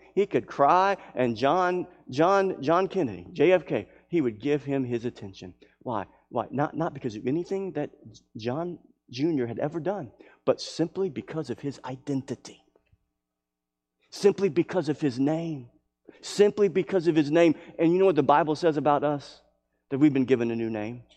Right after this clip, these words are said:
The Bible says about us that we are new creations in Christ because we love Christ, because we are following Christ. As believers, we have a new identity, we have a new nature.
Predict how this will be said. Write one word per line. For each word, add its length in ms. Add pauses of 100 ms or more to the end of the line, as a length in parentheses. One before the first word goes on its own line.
(280)
The 80
Bible 240
says 180
about 240
us 140
that 100
we 140
are 40
new 160
creations 500
in 80
Christ 340
because 280
we 140
love 280
Christ, 380
because 260
we 120
are 100 (220)
following 440
Christ. 300
As 160
believers, 760 (180)
we 120
have 140
a 80
new 300
identity, 640
we 140
have 160
a 40
new 200
nature. 560